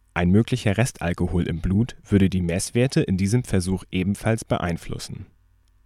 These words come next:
Für die Handhabung der Geräte sowie spezielle Sicherheitshinweise und Erläuterungen zu typischen Fehlerquellen haben wir Birgit Henkel gewinnen können. Sie ist medizinisch-technische Angestellte im Institut für Biochemie und Molekularbiologie zwei.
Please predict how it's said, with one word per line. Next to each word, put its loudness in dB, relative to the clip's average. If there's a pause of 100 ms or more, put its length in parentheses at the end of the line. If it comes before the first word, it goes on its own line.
(120)
Für 2
die 2
Handhabung 2
der 2
Geräte 0
sowie 0
spezielle -2
Sicherheitshinweise 2
und -2
Erläuterungen 2
zu -2
typischen -2
Fehlerquellen 0 (160)
haben 0
wir 2
Birgit 0
Henkel 4
gewinnen -2
können. -8 (400)
Sie -2
ist -2
medizinisch-technische 0
Angestellte 0
im 0
Institut -2
für -4
Biochemie 0
und -4
Molekularbiologie 0
zwei. -6